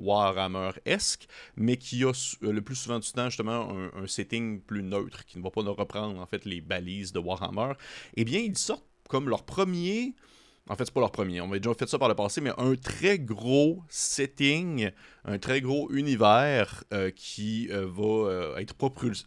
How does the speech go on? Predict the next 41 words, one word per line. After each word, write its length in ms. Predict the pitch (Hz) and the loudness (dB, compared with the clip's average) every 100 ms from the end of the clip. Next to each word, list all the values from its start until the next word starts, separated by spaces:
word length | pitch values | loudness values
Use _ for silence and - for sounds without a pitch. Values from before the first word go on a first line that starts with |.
| - | -6
propulsé 580 | - 170 131 - 135 160 - | -2 0 2 0 0 -4 2
par 460 | 120 123 127 107 - | 6 6 4 -2 -4
les 220 | 107 120 110 | 0 2 4
règles 340 | 131 151 120 | 2 2 -2
de, 320 | 104 98 92 | 2 2 0
de 160 | 95 95 | 0 -2
Zweinder, 580 | 87 104 104 98 117 135 - | 0 0 0 2 2 0 -4
qui 320 | - 113 123 - - - | -2 -2 -2 -8 -18 -2
est 140 | 104 104 | 0 2
du 280 | 98 101 | 0 -2
dé 140 | 95 117 | 2 2
percentile, 600 | 107 - 98 90 113 117 | 2 0 -4 -2 -4 -2
donc 260 | 101 104 | -4 -6
du 120 | 95 90 | -8 -4
dessin 320 | 101 92 113 | -2 -2 -2
avec 220 | 98 92 | -4 -4
un 100 | 95 | -6
D 160 | 87 90 | -4 -4
dix, 380 | 95 117 - - - - - | 0 0 -2 -6 -20 -12 -2
et 180 | 104 | 0
ça 220 | 104 - 98 | 0 0 0
met 160 | 113 | 0
de 80 | 120 | 0
l'avant 180 | 98 131 | 2 2
un 160 | 110 | 2
univers 420 | 98 98 113 113 _ | 0 0 0 0 _
complètement 480 | - 185 156 123 120 | -2 0 2 2 2
original. 440 | 95 90 95 78 | 0 -4 -4 -4
Fait 120 | 87 | -6
que 60 | 90 | -6
c'est 100 | 95 | -2
quelque 260 | 101 95 101 | 0 0 -2
chose 160 | 117 | -2
que 80 | 107 | -2
vous 180 | 101 101 | -2 0
avez 120 | 104 | 2
jamais 240 | 95 117 | 2 2
vu, 140 | 101 101 | 0 -4
c'est 100 | - | 2
pas 80 | 117 | 4
l'adaptation 840 | 101 98 - 92 90 113 113 | 4 2 0 -2 0 -2 0